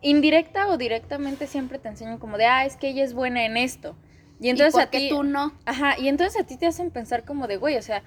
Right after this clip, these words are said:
Speaker 2: Soy un
Speaker 1: yo tengo"
Speaker 2: fiasco.
Speaker 1: No, o sea, es como de, "Yo tengo que ser buena en todo lo que hago,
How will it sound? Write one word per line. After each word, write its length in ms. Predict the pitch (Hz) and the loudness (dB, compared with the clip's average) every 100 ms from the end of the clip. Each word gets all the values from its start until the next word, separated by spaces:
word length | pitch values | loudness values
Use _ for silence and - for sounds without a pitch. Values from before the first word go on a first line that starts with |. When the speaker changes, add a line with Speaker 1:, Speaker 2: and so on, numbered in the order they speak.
| - | -12
Speaker 2:
Soy 280 | - 240 240 | 0 2 2
un 40 | 247 | 4
Speaker 1:
yo 120 | 294 | 6
tengo" 180 | 294 359 | 6 4
Speaker 2:
fiasco. 500 | 370 370 285 226 - - | 4 4 2 -2 -6 -6
Speaker 1:
No, 120 | 294 539 659 - | -2 2 0 -2
o 80 | - | -8
sea, 160 | 247 277 | -4 -2
es 240 | - 285 | -2 -4
como 300 | - 381 415 | -4 -6 -4
de, 160 | 254 - - 233 | -6 -6 -16 -4
"Yo 240 | 226 320 | 2 2
tengo 380 | 370 359 339 - | 2 2 0 0
que 120 | 294 | -6
ser 220 | 285 302 | -2 -2
buena 500 | 269 269 269 302 - - - | -2 -2 -2 -4 -6 -16 -16
en 220 | 220 214 | -12 -10
todo 320 | - 240 247 | 0 4 4
lo 220 | 254 233 | 2 -2
que 120 | - 214 | -2 2
hago, 300 | 247 254 | 2 0